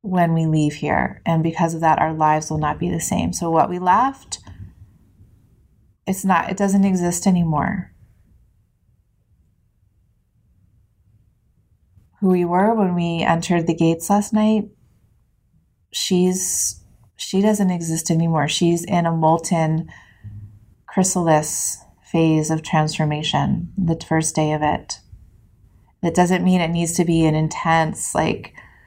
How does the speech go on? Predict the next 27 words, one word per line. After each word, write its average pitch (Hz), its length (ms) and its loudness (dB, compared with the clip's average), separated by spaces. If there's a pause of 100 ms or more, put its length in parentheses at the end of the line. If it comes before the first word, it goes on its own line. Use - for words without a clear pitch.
(920)
blow 160 400 2
you 170 240 0
apart 165 460 0
transformation. 180 880 2
It 156 100 -4
can 180 160 2
be 165 160 2
really 165 380 0
subtle 160 760 -2 (220)
and 160 220 0
really 165 260 2
sweet, - 880 0
but 156 140 2
it's, - 400 -2 (720)
we're, - 460 0
we're 170 160 0
in 170 320 0
that 170 200 0
transformation 156 840 -4
now. - 460 -4 (720)
So 165 200 -4
let's, 165 540 0 (400)
let's 185 300 -2
let 160 220 2
go 165 280 2
into 175 460 -2
it. - 440 -2